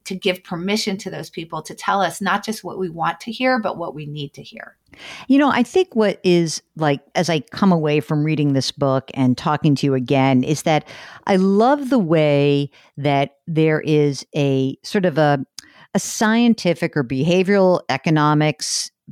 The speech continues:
Speaker 2: basis to this. There's even probability thrown in. There is decision making. And then there's real life. And what you're really doing in this book that is resonant to me, and I think to our listeners,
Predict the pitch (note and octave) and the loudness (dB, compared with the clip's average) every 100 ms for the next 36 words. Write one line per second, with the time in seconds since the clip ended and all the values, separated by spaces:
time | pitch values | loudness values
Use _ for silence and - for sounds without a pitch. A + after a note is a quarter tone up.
0 | B2 C#3 C3+ - C#3+ - D#3 C3+ C#3 C3+ | -2 0 0 -2 -4 -2 -2 0 2 2
1 | - E3 D#3+ D3+ F#3 F#3 - E3 E3 D3+ | -2 0 2 4 2 2 0 0 2 2
2 | D3 D3 C#3 - D#3 C#3+ C#3 C3+ C3+ C#3 | 4 4 2 0 0 2 2 2 2 0
3 | - D#3 E3 D#3+ - E3+ - D#3 D#3 D3 | 0 2 2 0 -2 -2 0 -2 -2 -2
4 | C#3+ D3+ E3 - A#3+ D#4 F4+ C#4+ D4+ C#4+ | -2 -2 -4 2 2 2 0 0 0 2
5 | G3+ G#4 - - - _ - - - A3 | 4 2 0 -6 -20 _ -20 -16 0 4
6 | A#3 G3+ G3 A3 G#3+ E4 D4 F3 G#3 A3 | 4 6 6 6 6 6 4 4 4 4
7 | F#3 E3+ - E3 D#3 E3 - - D#3 - | 4 2 4 4 4 2 0 0 0 0
8 | D3+ - - D#3 C3+ - _ F3+ D#3+ F#3+ | -2 -2 -2 0 0 -6 _ -4 0 2
9 | E3+ D#3 C3+ C3 - - - D3+ C#3+ E3 | 2 2 2 0 -4 -10 -4 -2 0 2
10 | D3 C#3+ D3+ C3+ C3 D3+ - D3 C#3 F3+ | 2 2 2 0 0 -4 -2 -2 0 0
11 | G#3 D#3+ C3+ C3 | 0 0 0 -2